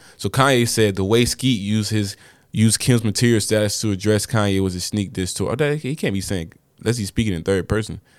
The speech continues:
"Sneak diss towards her, I didn't even, and she didn't even catch it." But I don't know. Then he says, "I'm really concerned that Skeet will get my, <laughs> get my kid's mom hooked on drugs. He's in rehab every two months."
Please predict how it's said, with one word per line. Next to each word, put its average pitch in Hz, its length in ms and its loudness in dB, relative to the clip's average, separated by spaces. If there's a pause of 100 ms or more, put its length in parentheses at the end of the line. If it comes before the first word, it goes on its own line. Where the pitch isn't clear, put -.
(680)
"Sneak 101 300 -4
diss 92 180 -4
towards 90 260 -4
her, 87 80 -4
I 76 60 -4
didn't 87 240 -4
even, 82 320 -8
and 80 260 -10 (220)
she - 160 -4
didn't 90 180 -2
even 80 140 -4
catch 85 240 -6
it." - 100 -16
But - 200 -8 (440)
I - 40 -2
don't 101 120 2
know. 85 200 -2 (680)
Then 123 220 6
he 131 80 6
says, 101 420 -2 (200)
"I'm 101 120 0
really 127 180 4
concerned 113 500 2
that 95 80 0
Skeet 120 380 0
will 101 120 2
get 104 180 2
my, 101 280 2 (120)
<laughs> - 120 -16
get 110 120 -2
my 110 160 2
kid's 110 320 2
mom 104 300 4
hooked 101 200 -2
on 98 160 0
drugs. 92 420 2 (260)
He's 110 260 0
in 98 160 0
rehab 107 420 4
every 92 300 0
two 120 340 2
months." 95 360 0